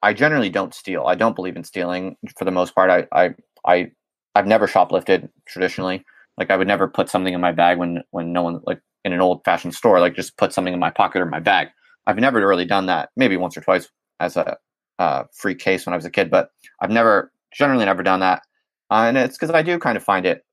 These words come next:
uh, yeah, unethical, I guess. I'm not judging anyone who does it, but I've never done traditional shoplifting. But I feel, I have felt quite comfortable, I think.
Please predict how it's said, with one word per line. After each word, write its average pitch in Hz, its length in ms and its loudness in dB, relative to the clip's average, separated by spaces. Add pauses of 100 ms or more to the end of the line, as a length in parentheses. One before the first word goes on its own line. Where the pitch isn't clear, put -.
(160)
uh, 90 520 0 (400)
yeah, 90 260 2
unethical, - 380 -4
I - 80 0
guess. 65 240 -4
I'm 110 80 -6
not 117 160 4
judging 92 260 0
anyone 87 260 -8
who 82 60 -10
does 90 200 2
it, 82 80 -8
but 87 220 0 (760)
I've 107 140 2
never 139 160 4
done 135 140 4
traditional 95 500 -2 (220)
shoplifting. 87 580 -2 (440)
But 117 140 4
I 113 100 4
feel, 123 380 2 (100)
I 123 80 4
have 147 200 4
felt - 240 2
quite - 240 0
comfortable, 95 400 -2
I - 100 -2
think. 87 240 -12